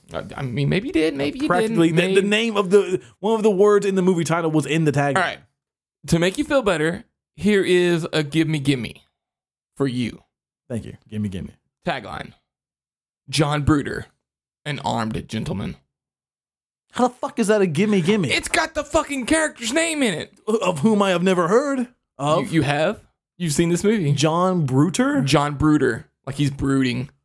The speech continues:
Speaker 1: He's a brooder.
Speaker 2: John Bruder.
Speaker 1: An armed gentleman.
Speaker 2: An armed gentleman.
Speaker 1: Some might say a scholar. I can't say, it's not part of the tagline, but he's definitely a gentleman.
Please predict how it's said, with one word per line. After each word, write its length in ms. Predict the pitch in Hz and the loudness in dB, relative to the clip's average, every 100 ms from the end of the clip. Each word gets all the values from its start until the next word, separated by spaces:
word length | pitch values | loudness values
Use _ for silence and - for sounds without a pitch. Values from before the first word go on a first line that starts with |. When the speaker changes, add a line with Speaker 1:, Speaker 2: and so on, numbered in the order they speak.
| - | -6
Speaker 1:
He's 120 | 151 | -2
a 60 | 135 | -2
brooder. 580 | 104 143 143 139 123 135 | 0 0 2 2 0 -2
Speaker 2:
John 400 | 127 165 180 143 | 0 2 2 2
Bruder. 600 | 127 143 139 110 - _ _ | 4 4 4 0 -6 _ _
Speaker 1:
An 140 | 156 | -10
armed 460 | - 127 117 - - | -2 -2 -2 -4 -6
gentleman. 520 | - 110 143 98 90 - _ _ _ _ - | -4 -4 -4 -6 -10 -14 _ _ _ _ -20
Speaker 2:
An 120 | 104 - | -20 -4
armed 580 | 156 156 156 151 143 135 _ _ _ _ _ 135 | -2 0 0 -2 -4 -6 _ _ _ _ _ -6
gentleman. 600 | 127 127 113 95 73 - _ _ _ _ _ _ _ _ _ _ _ - | -2 0 -2 -4 -8 -18 _ _ _ _ _ _ _ _ _ _ _ -4
Speaker 1:
Some 240 | - 202 | -2 0
might 220 | 156 139 | 0 -2
say 120 | 139 | -2
a 60 | 160 | -4
scholar. 460 | 151 160 170 147 139 | -2 -2 -2 0 -2
I 80 | 139 | -2
can't 240 | 156 139 | -2 0
say, 160 | 143 139 | 0 0
it's 100 | 147 | 0
not 120 | 135 | 0
part 100 | 135 | 0
of 100 | 135 | 2
the 60 | |
tagline, 300 | 143 139 135 | 0 0 0
but 100 | 131 | 0
he's 100 | 139 | 2
definitely 260 | 143 143 151 | 2 2 0
a 40 | |
gentleman. 540 | - - - 180 185 | -2 -2 0 0 0